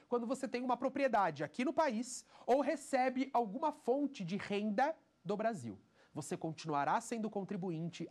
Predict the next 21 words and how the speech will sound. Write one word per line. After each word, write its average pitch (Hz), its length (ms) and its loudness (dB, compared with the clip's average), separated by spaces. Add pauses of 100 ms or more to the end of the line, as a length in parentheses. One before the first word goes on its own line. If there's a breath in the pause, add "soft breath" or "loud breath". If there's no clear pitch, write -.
aqui. 151 340 -8 (720 loud breath)
Um 151 60 0
outro 190 220 2
exemplo 196 360 -2
comum 254 440 0
são 277 200 0
os 240 100 0
estrangeiros, 262 840 2 (220 soft breath)
que 262 80 2
não 339 280 4
são 220 360 2
brasileiros, 180 800 0 (260 soft breath)
mas 277 360 2
também 311 560 2
deverão 240 340 2
recolher 208 420 0
imposto 175 380 -4
de 185 80 -4
renda 147 260 -4
no 151 80 -6
Brasil, 262 480 0